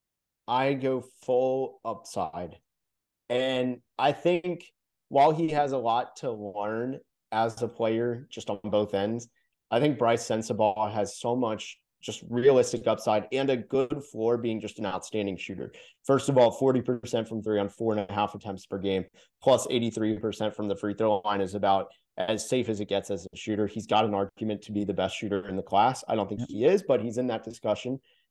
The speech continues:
Speaker 1: And when you look at just the raw talent, he's a freshman,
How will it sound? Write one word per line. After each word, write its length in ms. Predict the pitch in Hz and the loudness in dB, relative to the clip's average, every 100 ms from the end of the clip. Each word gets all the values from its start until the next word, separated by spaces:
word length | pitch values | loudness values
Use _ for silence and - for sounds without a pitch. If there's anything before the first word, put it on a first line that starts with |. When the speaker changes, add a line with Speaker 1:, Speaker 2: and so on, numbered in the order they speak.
| _ _ _ _ | _ _ _ _
Speaker 1:
And 340 | 127 135 135 135 | 2 2 2 -2
when 100 | 139 | 0
you 120 | 147 | 4
look 180 | 160 165 | 4 4
at 180 | 196 156 | -4 -6
just 200 | 135 - | -6 -2
the 100 | 113 | -4
raw 380 | 92 101 110 123 | -2 0 2 0
talent, 540 | - 117 107 101 95 | -4 -8 -6 -6 -8
he's 160 | 98 101 | -10 -6
a 40 | |
freshman, 600 | - 147 143 147 135 | 4 4 4 2 2